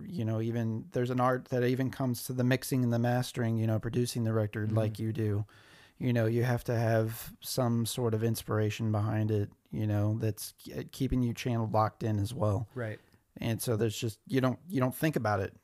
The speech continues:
Speaker 1: You know, the music comes out of you in many instances. And I've always found that those situations, and if you can find like mi-, minded people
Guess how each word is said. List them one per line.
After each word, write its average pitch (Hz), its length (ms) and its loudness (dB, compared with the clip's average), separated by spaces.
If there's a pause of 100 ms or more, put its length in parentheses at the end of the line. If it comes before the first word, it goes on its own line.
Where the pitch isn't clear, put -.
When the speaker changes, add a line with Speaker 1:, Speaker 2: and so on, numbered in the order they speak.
(140)
Speaker 1:
You 123 140 -4
know, 110 320 -2
the 127 100 -4
music 120 320 0
comes 117 280 -2
out 117 180 2
of 107 100 -2
you 110 120 0
in 107 100 0
many 104 240 0
instances. 107 720 -4 (120)
And 107 520 -2 (520)
I've 117 160 2
always 120 240 2
found 123 260 0
that 117 120 -2
those 123 200 0
situations, 117 1120 -2
and 113 260 -4
if 110 140 -4
you 123 60 -2
can 113 100 -2
find 117 320 0
like 113 220 0
mi-, 120 200 0 (100)
minded 123 500 0
people 127 460 0